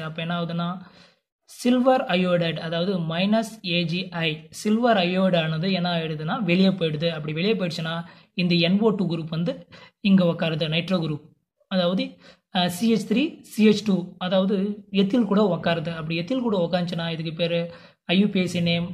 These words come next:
நைட்ரோஹீத்தேன். நைட்ரோஈத்தேன். இதோட பேர் என்னது? நைட்ரோஈத்தேன்.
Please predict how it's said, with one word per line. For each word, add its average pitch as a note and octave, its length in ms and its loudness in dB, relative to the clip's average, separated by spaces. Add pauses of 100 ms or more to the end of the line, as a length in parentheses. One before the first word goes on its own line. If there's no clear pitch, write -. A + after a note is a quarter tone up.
(140)
நைட்ரோஹீத்தேன். F3 1120 0 (140)
நைட்ரோஈத்தேன். E3 1400 -2
இதோட E3+ 200 -2
பேர் F3 160 -2
என்னது? F3 240 0 (180)
நைட்ரோஈத்தேன். E3+ 1400 -2